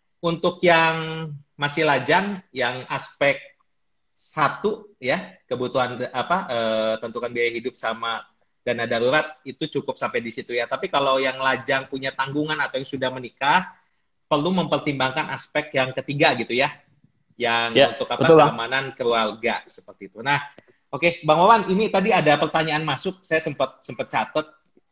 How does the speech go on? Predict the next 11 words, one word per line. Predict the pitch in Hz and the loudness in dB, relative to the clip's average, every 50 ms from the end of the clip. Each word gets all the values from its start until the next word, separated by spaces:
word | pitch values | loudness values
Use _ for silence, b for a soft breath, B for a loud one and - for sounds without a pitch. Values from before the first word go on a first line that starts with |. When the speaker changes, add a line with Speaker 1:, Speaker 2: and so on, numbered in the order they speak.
| _ _ _ _ - - - - | _ _ _ _ -14 -14 -6 2
Speaker 1:
Eh, | - 147 151 147 151 151 156 156 151 151 151 151 156 151 143 - - - _ - - - - _ _ _ _ _ _ _ _ - | 4 6 8 10 10 10 8 8 8 6 6 4 4 2 0 -2 -8 -16 _ -20 -20 -20 -20 _ _ _ _ _ _ _ _ 0
kan | 202 220 185 | 2 4 4
tadi | 202 196 254 240 - - - | 4 2 2 0 -2 -4 0
ada | - 160 160 165 | 2 4 6 6
si | 170 170 - 180 - | 4 4 2 -2 2
Pohan | - 165 151 - 190 202 185 | 2 2 6 6 6 6 6
ya, | 143 131 | 4 2
Bang. | 156 180 | 0 0
Si | 185 190 | 0 -2
Pohan | - - 160 156 175 170 | -2 -2 2 2 2 2
kan | 180 - 220 220 - - | 4 2 0 0 -2 -8